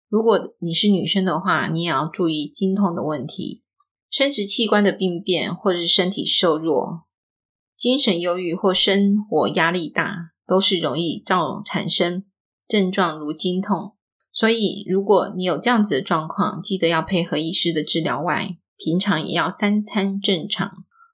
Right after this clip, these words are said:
并且以温热、清淡、少辛辣、避油炸、烧烤的均衡饮食为优。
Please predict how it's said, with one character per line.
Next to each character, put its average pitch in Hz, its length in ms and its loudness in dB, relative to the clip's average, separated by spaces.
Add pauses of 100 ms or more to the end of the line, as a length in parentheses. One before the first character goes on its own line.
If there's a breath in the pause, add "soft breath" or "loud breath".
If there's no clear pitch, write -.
并 226 200 2
且 196 180 2
以 - 320 -4
温 185 240 2
热、 170 460 0
清 190 480 0
淡、 180 320 0 (180)
少 - 300 0
辛 185 340 0
辣、 - 280 -2 (380)
避 226 220 2
油 165 180 4
炸、 170 380 2
烧 185 300 4
烤 185 260 -4
的 - 380 -2
均 190 200 2
衡 196 140 4
饮 - 100 -6
食 - 240 2
为 127 220 0
优。 160 380 0